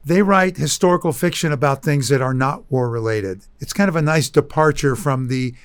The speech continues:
typical historical fiction novel. I remember enjoying Boardwalk Summer so much because of that in, in part, but also because it was such an interesting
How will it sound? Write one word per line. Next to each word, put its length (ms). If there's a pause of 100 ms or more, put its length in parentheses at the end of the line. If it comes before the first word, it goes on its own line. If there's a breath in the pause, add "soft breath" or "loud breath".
(160 soft breath)
typical 500
historical 540
fiction 380
novel. 460 (200)
I 60
remember 520
enjoying 600 (460)
Boardwalk 460
Summer 360
so 200
much 320 (600 soft breath)
because 380
of 220
that 340
in, 180 (200)
in 160
part, 320
but 100
also 260
because 360
it 20
was 160
such 220
an 80
interesting 640